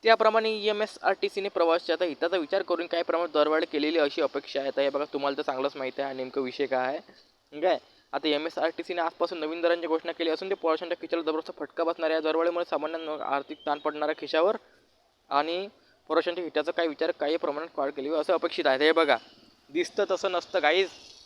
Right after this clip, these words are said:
म्हणून जग फसतं, ठीक आहे. दिसतं तसं नसतं म्हणून जग फसतं, म्हणून जसं नसतं तसं दिसावं आणि ते जग बघून सर्व जग आपल्याला फसावं,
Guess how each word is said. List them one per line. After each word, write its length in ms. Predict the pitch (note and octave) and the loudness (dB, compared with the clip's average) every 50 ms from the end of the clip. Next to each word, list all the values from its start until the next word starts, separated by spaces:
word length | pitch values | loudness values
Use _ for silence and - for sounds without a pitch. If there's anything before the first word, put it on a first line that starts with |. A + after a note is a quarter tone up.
| _ _ _ _ _ _ _ _ _ - | _ _ _ _ _ _ _ _ _ -6
म्हणून 240 | C#3 D3+ E3+ F3+ F3 | -2 0 0 2 2
जग 80 | E3 E3 - - | 2 0 0 0
फसतं, 500 | - D#3+ - - - E3+ E3 D#3+ D3+ C3 A#2 - - _ _ _ _ _ _ _ _ - | -4 -4 -4 -2 2 2 4 4 2 0 -2 -8 -14 _ _ _ _ _ _ _ _ -8
ठीक 140 | D#3 D3+ G3+ | -2 2 4
आहे. 220 | G#3+ G3+ D#3 B2+ - - - _ _ - - - - _ - C#3 | 4 4 2 -2 -10 -20 -20 _ _ -20 -20 -20 -20 _ -8 -4
दिसतं 260 | E3 E3 - - G#3 F3+ | -4 -4 -2 -2 -2 -2
तसं 140 | - G3+ | -2 -2
नसतं 220 | G3+ F#3+ - - G3+ | -2 -2 -2 -2 -4
म्हणून 200 | F#3 G3 G3 F#3+ | -4 -4 -4 -2
जग 80 | G3+ G3 - | -4 -4 0
फसतं, 500 | G3 F3+ F3 - - A3+ A3+ G3+ E3 B2 - - _ _ _ _ _ _ - | -2 -2 -2 0 0 2 2 2 2 0 -2 -8 _ _ _ _ _ _ -4
म्हणून 240 | D3+ F3 G#3+ A3 G#3+ | -2 0 0 0 0
जसं 220 | F#3+ E3+ - G3+ | -2 -2 -2 -2
नसतं 260 | F#3+ F3+ - - A#3 G3 | -2 -2 -2 0 -2 -2
तसं 140 | G3+ - A3 G3 D3 | 0 0 0 0 0
दिसावं 520 | E3 D#3 - A3+ A3+ A#3+ B3 A#3+ G#3+ E3 | 0 4 6 8 8 10 10 8 8 6
आणि 240 | B2+ D3 E3+ F#3 F#3+ | 6 4 4 4 4
ते 80 | G#3 G3+ D#3+ D3+ | 0 0 0 2
जग 100 | F#3 G3+ F#3+ - - - - - - - - - - - - - - _ - - | 2 2 2 0 -12 -20 -20 -20 -20 -20 -20 -20 -20 -20 -20 -20 -20 _ -20 -4
बघून 380 | - C#3+ D3 D#3 G#3 B3+ C4+ | 2 4 4 6 6 6 6
सर्व 280 | - B3 A3+ G#3+ G#3+ G3+ | 6 6 6 8 6 6
जग 180 | E3 F3+ G#3+ A3 - | 6 6 4 4 4
आपल्याला 360 | - - D#3+ - F3 D#3+ D#3+ | 4 2 2 4 4 2 2
फसावं, 600 | - - - E3 - - G3+ F3+ D3 C#3 C#3 C3 | 2 0 -4 -2 4 6 6 8 8 6 4 2